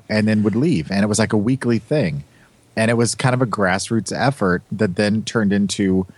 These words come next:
him getting on the, the, the Redneck Comedy Tour, which then turned into, you know, Toy Story and then turned into his own movies. And,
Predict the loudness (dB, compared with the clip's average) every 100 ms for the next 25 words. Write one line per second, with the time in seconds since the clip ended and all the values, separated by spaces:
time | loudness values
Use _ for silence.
0 | _ -4 -2 0 0 2 2 2 2 0
1 | -2 -2 0 2 0 -2 -2 0 2 0
2 | -2 -2 0 0 0 0 0 0 -2 -2
3 | -2 -4 -10 -20 -20 _ _ -2 0 -2
4 | 0 0 2 0 0 0 0 0 0 0
5 | -2 -2 -2 -2 0 2 2 2 0 0
6 | 0 0 2 0 0 0 0 0 0 -2
7 | -2 0 -2